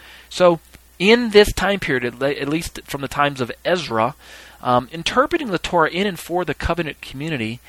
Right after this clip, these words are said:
um, was, was something that was, was, was taken very, very seriously.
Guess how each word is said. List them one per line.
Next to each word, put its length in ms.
um, 560
was, 300
was 180
something 560
that 180
was, 340
was, 280
was 140
taken 340
very, 240
very 220
seriously. 640